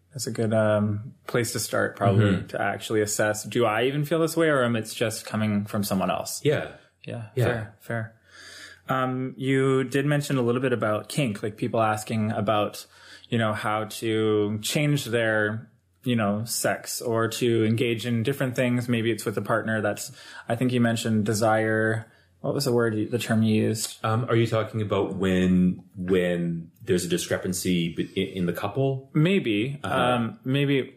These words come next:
Speaker 1: well, depending on where you wanna go, uh, to
Speaker 2: We can talk
Speaker 1: explore
Speaker 2: about the
Speaker 1: that.
Speaker 2: kink piece a little
Speaker 1: Yeah,
Speaker 2: bit.
Speaker 1: yeah, sure.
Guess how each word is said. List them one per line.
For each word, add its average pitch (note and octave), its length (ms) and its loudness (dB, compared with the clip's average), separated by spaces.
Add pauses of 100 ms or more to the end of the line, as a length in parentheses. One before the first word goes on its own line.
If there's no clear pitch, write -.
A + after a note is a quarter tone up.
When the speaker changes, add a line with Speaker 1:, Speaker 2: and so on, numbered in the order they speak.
Speaker 1:
well, C#3 160 2
depending D3 320 0
on C3+ 80 2
where B2 100 2
you B2 80 0
wanna A#2 180 0
go, G#2+ 480 0
uh, G#2 340 0
to G#2+ 100 -10
Speaker 2:
We - 40 -2
can F3 100 4
talk A#3 180 2
Speaker 1:
explore F#3+ 220 2
Speaker 2:
about G#2+ 40 -2
the A2 100 0
Speaker 1:
that. - 100 -4
Speaker 2:
kink C#3+ 260 -2
piece F#2 240 -2
a - 20 2
little E2+ 140 2
Speaker 1:
Yeah, C#3+ 180 2
Speaker 2:
bit. F#2 140 -6
Speaker 1:
yeah, C#3+ 180 0
sure. D3 360 0